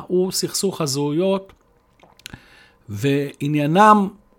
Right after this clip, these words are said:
הוא לאחד את העם בצורה זו או אחרת. אך אם כולם מאמינים שאחדות היא התרופה למצבנו הנואש, והיא מושרשת כה עמוק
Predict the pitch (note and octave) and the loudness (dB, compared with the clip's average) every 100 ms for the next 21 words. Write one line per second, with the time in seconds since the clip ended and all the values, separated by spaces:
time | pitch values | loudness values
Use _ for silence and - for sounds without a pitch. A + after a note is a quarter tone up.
0 | E3 F3 F3 D3+ C3+ - F#3 E3+ - C3+ | 0 4 4 2 -2 0 0 0 -4 -2
1 | D#3+ E3 D#3 C#3 - C3 C#3+ C#3 B2 C3 | 0 0 0 -4 -4 -2 -2 -2 -2 0
2 | B2+ A2 B2 A#2+ E2 - - - _ _ | 0 -2 -4 -4 -6 -14 -20 -20 _ _
3 | _ - - - _ _ _ _ - - | _ -20 -20 -20 _ _ _ _ -12 -4
4 | A#3 G#3+ G#3 G#3 G3+ F#3 F3+ F3+ F#3 F#3 | -4 0 2 2 2 2 2 0 0 0
5 | F#3+ - _ - D3 C3 C3+ E3+ E3+ D#3 | -2 -8 _ -6 -6 -6 -2 -2 -2 -2
6 | D3 B2+ C3 - D3+ D3 C3 B2 B2 A#2+ | -2 -4 -8 -4 -4 -2 -4 -4 -4 -4
7 | C3+ C3+ B2 A#2 A2+ A2+ G2+ - - - | -4 -2 -2 -2 -2 -2 -4 -8 -12 -18
8 | - G2 D3 E3 E3 - - D#3+ - D3 | -16 -6 -2 -2 -2 -4 -6 -6 -6 -8
9 | - D#3+ D#3 D3+ D#3 - - | -6 -4 -2 0 -2 -4 -16